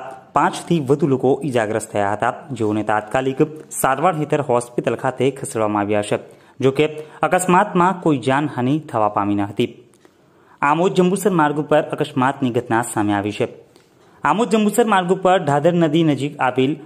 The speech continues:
હોટલ ડિસેન્ટ પાસે વેગનર કાર અને ચેડી ટેમ્પો વચ્ચે અકસ્માત સર્જાયો હતો, જેમાં પાંચથી વધુ લોકો ઈજાગ્રસ્ત થતા એકસો આઠ સેવાની મદદથી તાત્કાલિક હોસ્પિટલ ખાતે સારવાર હેઠળ ખસેડવામાં આવ્યા છે.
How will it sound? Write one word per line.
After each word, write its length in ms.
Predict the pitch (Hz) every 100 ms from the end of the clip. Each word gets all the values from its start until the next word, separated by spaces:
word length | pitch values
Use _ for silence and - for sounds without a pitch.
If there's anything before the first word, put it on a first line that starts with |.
| - -
હોટલ 260 | 151 165 180
ડિસેન્ટ 400 | 151 143 127 -
પાસે 360 | 120 113 135 135 - - -
વેગનર 440 | 120 143 160 202 175
કાર 280 | 131 135
અને 540 | - 135 127 143 - - -
ચેડી 220 | 151 175
ટેમ્પો 340 | 160 131 120
વચ્ચે 280 | 120 127 135
અકસ્માત 640 | - 113 120 - 107 110
સર્જાયો 380 | - 110 101 104
હતો, 340 | 101 104 135 - - -
જેમાં 340 | 131 120 131
પાંચથી 460 | - 147 160 - 165
વધુ 280 | 123 151 147
લોકો 340 | 143 143 135 160
ઈજાગ્રસ્ત 500 | 123 107 107 107 -
થતા 240 | 113 123 - - - - -
એકસો 280 | 170 170 220
આઠ 240 | 202 214
સેવાની 400 | - 208 190 185
મદદથી 480 | 151 135 123 - 143 147 - -
તાત્કાલિક 500 | - 139 - 165 175
હોસ્પિટલ 560 | - 170 175 - 170 131
ખાતે 560 | 131 139 135 139 - - -
સારવાર 340 | 147 160 175 139
હેઠળ 300 | 147 147 147
ખસેડવામાં 500 | 135 - 127 113 104
આવ્યા 220 | 104 104
છે. 140 | 120